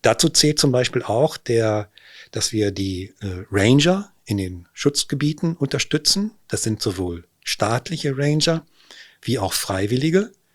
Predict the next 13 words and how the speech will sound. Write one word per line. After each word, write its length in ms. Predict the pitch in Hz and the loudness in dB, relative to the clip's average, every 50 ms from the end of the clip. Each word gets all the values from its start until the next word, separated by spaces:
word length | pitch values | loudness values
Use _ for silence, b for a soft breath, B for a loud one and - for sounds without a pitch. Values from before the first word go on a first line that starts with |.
| B B B B B B B B B B B B B B B B B B B | B B B B B B B B B B B B B B B B B B B
Dazu 240 | - 110 107 - - | -2 -2 0 2 2
zählt 300 | 123 - - 127 127 - | 2 4 8 8 8 8
zum 120 | - 147 127 | 6 2 2
Beispiel 300 | 127 127 127 - 135 123 | 2 0 2 2 0 0
auch, 300 | - 90 101 127 139 - | 0 0 0 0 0 0
dass 260 | - 127 110 - - | -2 -4 -4 -2 0
wir 140 | 127 127 120 | 0 2 2
in 80 | 110 | 2
der 100 | 110 113 | 0 0
Mongolei 760 | 107 110 110 104 107 101 92 90 95 104 113 123 131 135 120 b b b b b b b b b b b | 0 0 0 2 2 2 2 2 2 4 6 6 6 6 4 b b b b b b b b b b b
an 220 | - 107 104 104 101 | -2 -2 -2 0 2
der 240 | 107 104 104 - | 2 2 2 2
einzigen 440 | 113 113 135 - - 135 139 117 101 | 2 0 2 2 0 0 2 0 0